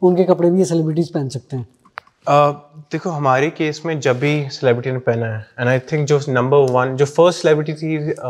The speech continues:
Speaker 2: सोनम थी, फिर जब रणवीर हुआ था,
Speaker 1: रणवीर सिंह।
Speaker 2: रणवीर सिंह, um, and उसके बाद तो एक के बाद एक, I mean, काफ़ी अब हो गए।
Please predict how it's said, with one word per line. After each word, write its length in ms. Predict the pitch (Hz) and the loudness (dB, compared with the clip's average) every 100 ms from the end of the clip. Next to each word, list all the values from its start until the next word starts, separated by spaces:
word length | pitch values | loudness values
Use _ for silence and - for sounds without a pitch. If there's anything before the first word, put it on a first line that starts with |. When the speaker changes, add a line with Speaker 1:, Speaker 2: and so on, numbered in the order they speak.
| 120 117 - | 0 0 -4
Speaker 2:
सोनम 440 | - 147 147 156 | -4 0 2 2
थी, 420 | 160 165 160 151 - _ _ - _ _ | 2 2 2 -2 -12 _ _ -20 _ _
फिर 280 | - 135 127 | 2 4 6
जब 200 | 123 135 | 6 6
रणवीर 560 | 131 131 139 151 139 - | 6 6 4 4 2 0
हुआ 140 | 139 139 | 2 2
था, 280 | 147 143 135 | 0 -2 4
Speaker 1:
रणवीर 260 | 170 180 175 | 6 6 6
सिंह। 280 | 160 131 - | 4 0 0
Speaker 2:
रणवीर 260 | 135 135 127 | 2 2 0
सिंह, 240 | 131 123 | -2 -4
um, 540 | 120 - 123 120 123 120 117 - | -6 0 6 8 6 4 -6 -6
and 80 | 143 | -4
उसके 180 | 151 165 | -2 0
बाद 340 | 135 135 147 160 | 6 6 6 4
तो 320 | 151 143 139 | 6 4 2
एक 120 | 131 | -4
के 80 | 143 | -2
बाद 220 | 131 127 | 2 2
एक, 220 | 123 123 - | 2 -2 -6
I 20 | 123 | -6
mean, 120 | 123 | -2
काफ़ी 300 | 131 120 135 | 0 0 0
अब 140 | 127 120 | -2 -2
हो 140 | 113 | -6
गए। 200 | 113 117 | -6 -8